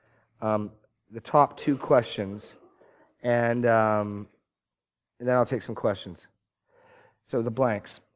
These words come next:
Question, what does the Bible mean when it speaks of election? 'Cause remember I said everybody, every denomination has a doctrine of election. You have to, 'cause it's a biblical term.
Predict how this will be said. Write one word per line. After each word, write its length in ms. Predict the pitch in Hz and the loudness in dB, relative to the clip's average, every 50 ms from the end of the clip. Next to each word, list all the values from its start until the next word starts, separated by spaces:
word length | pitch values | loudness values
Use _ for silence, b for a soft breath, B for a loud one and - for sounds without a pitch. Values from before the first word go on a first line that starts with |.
| _ _ _ _ _ _ _ _ _ _ | _ _ _ _ _ _ _ _ _ _
Question, 500 | - - 185 160 - - - 123 95 87 - - b b b b b - | 0 4 4 4 4 0 -4 -4 -6 -6 -10 -18 b b b b b -4
what 160 | 156 196 214 | -2 -2 0
does 160 | - 269 226 | 0 0 2
the 80 | 208 226 | 2 6
Bible 320 | 165 165 147 143 135 135 | 8 10 10 10 8 6
mean 240 | 127 123 117 117 117 | 4 2 0 0 -2
when 80 | 117 113 | -2 -4
it 40 | |
speaks 280 | - - 131 120 - - | -4 -4 -6 -6 -4 -4
of 60 | 120 | -2
election? 420 | 113 110 110 110 - - - 127 117 | 0 0 0 0 -2 -6 -8 -6 -4
'Cause 160 | - 135 123 | -4 -2 0
remember 240 | 151 160 170 160 147 | 2 2 4 6 6
I 60 | 139 | 4
said 240 | 127 - 165 147 139 | 4 4 2 2 4
everybody, 640 | - 156 170 170 185 170 151 135 117 104 98 98 107 | 6 4 4 6 6 4 6 6 4 4 4 0 -2
every 160 | 131 160 180 | 0 0 0
denomination 840 | 165 165 160 151 143 139 135 127 123 113 107 101 - - 110 98 92 - B B B B | 0 2 4 4 4 4 4 2 0 0 0 -2 -4 -6 -8 -8 -10 -14 B B B B
has 180 | - 151 151 143 | 0 2 2 4
a 60 | 147 | 4
doctrine 400 | 135 139 127 127 - - 139 123 | 4 6 4 4 2 0 -4 -2
of 80 | 110 | 0
election. 440 | 113 110 110 107 101 - - 104 90 - b b b b | 0 0 0 0 -2 -6 -12 -12 -12 -14 b b b b
You 100 | 139 127 | -4 0
have 300 | 117 175 202 190 - - | 4 4 4 4 4 0
to, 240 | - 107 101 104 101 B B B | -4 -2 -2 -4 -6 B B B
'cause 120 | B - 147 | B -8 -6
it's 140 | 139 - - | -6 -4 -4
a 60 | - | 0
biblical 420 | - 160 151 143 143 - - 127 | 2 2 2 2 0 -6 -8 -8
term. 420 | - - - 135 120 92 80 78 | -8 -8 -6 -4 -4 -4 -6 -10